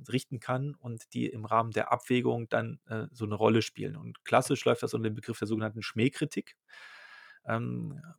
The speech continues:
gibt's auch bekannten, äh, Fernsehkollegen, der da sehr in die Bredouille mal geraten ist mit dem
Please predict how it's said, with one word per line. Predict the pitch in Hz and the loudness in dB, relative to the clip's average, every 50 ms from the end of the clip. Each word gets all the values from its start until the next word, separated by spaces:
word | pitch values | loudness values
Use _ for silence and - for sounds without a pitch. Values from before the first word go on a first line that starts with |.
| _ _ 147 143 | _ _ -10 -10
gibt's | - 117 - - - | -8 -8 -6 -2 2
auch | 107 107 - - _ - - _ 151 123 - - _ _ _ | 2 2 2 0 _ -20 -20 _ -20 -20 -20 -20 _ _ _
bekannten, | - 107 - - 104 113 113 117 - 113 110 110 113 - - - | -10 -8 -2 0 0 0 0 -4 -6 -8 -8 -8 -8 -10 -10 -12
äh, | 107 104 | -12 -8
Fernsehkollegen, | - 110 113 113 110 113 113 110 110 110 - - - 107 104 107 104 104 107 107 101 | -4 -4 -4 -2 -2 -2 0 0 0 0 -2 -4 -4 -2 0 0 -2 -2 -4 -6 -2
der | 104 110 107 110 107 | 0 0 0 0 0
da | 107 107 104 101 | -2 -2 -2 -2
sehr | 101 107 107 113 110 | -2 -2 -2 -2 -4
in | 117 113 110 113 123 127 | -6 -10 -12 -12 -14 -14
die | - 113 | -16 -12
Bredouille | - 110 107 110 123 143 147 | -10 -4 -2 0 0 0 0
mal | 127 120 117 | 0 0 0
geraten | 120 113 113 113 117 - - 127 117 | 0 0 0 0 -2 -2 -4 -6 -6
ist | 117 - - | -6 -8 -8
mit | 113 113 - | -12 -10 -10
dem | 123 120 123 - | -10 -10 -10 -14